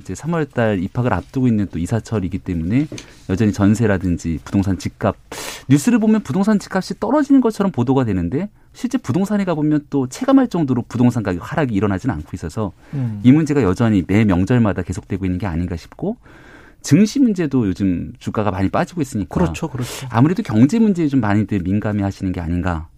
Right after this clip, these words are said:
Speaker 1: 싶고요. 이 모든 일이 결국 대통령 후보자의 공약이라든지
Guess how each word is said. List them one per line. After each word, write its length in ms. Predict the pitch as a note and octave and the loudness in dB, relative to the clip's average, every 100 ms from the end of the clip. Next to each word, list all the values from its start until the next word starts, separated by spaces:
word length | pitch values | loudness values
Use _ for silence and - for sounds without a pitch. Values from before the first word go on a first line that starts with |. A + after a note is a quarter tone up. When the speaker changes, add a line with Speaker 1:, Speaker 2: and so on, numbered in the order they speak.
| - | -20
Speaker 1:
싶고요. 400 | - C3+ B2+ B2+ - | -14 -10 -4 -4 0
이 80 | C#3 | 0
모든 400 | G#2 B2+ F#3+ G3+ | 6 4 6 2
일이 40 | - - | 0 -2
결국 360 | G#2+ - G#3 - - - - | -2 -2 -6 -8 -20 -20 -2
대통령 420 | B2 E3 D#3+ C#3+ | 0 2 2 2
후보자의 520 | G#3+ A3+ G#3+ D3 B2 | 2 0 2 2 2
공약이라든지 840 | G#2+ A#2 A2+ G2+ D#2+ D2+ C#2 D2 | 2 2 2 0 -2 -6 -6 -8